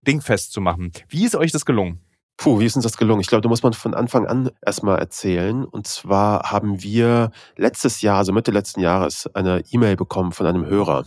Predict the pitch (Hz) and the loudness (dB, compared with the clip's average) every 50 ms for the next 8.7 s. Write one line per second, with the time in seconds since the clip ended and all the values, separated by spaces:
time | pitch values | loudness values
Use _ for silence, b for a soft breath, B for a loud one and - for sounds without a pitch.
0 | - _ - 90 87 87 87 87 - 92 78 87 85 - - - 71 - 76 76 | -8 _ -4 -2 0 0 0 0 -2 -2 -2 -2 -2 -2 -4 -8 -8 -6 -6 -6
1 | 71 78 95 120 - _ _ _ _ _ _ - 107 98 - 113 120 139 127 104 | -4 -4 -4 -6 -6 _ _ _ _ _ _ -6 -4 -2 2 2 4 4 4 4
2 | 113 135 151 147 147 139 - - 120 123 - - - 123 120 - - 113 - - | 4 4 4 4 4 2 0 0 -4 -4 -4 -4 -4 -4 -4 -2 -4 -4 -4 -2
3 | - 101 95 107 127 - - 120 98 101 104 110 117 120 120 113 87 - - - | 0 2 2 2 2 0 0 -2 0 2 2 2 4 4 2 2 0 -2 -6 -8
4 | - - - - 101 101 95 - - 95 - 95 92 110 123 - - - 135 127 | -8 -8 -8 -6 -4 -4 -4 -4 -6 -6 -2 0 0 0 0 -2 -2 -2 0 2
5 | 123 123 123 120 - _ _ _ 107 101 92 - - - 113 117 113 104 92 87 | 2 2 2 0 -2 _ _ _ -4 -4 -4 -4 -2 2 2 4 4 4 2 0
6 | 85 65 64 - - 98 95 90 90 - 92 95 98 104 117 101 92 87 - - | -2 -4 -6 -4 -2 0 2 2 0 0 0 0 2 2 4 2 2 0 -2 -6
7 | - 85 82 82 90 - 85 80 69 64 - _ - 90 90 85 - - 98 101 | -6 -2 0 0 0 0 0 -2 -2 -4 -6 _ -2 -2 -2 -2 0 0 2 2
8 | 98 95 85 78 87 90 92 95 98 92 87 82 - - | 2 2 0 0 0 2 2 2 2 2 0 -2 -4 -8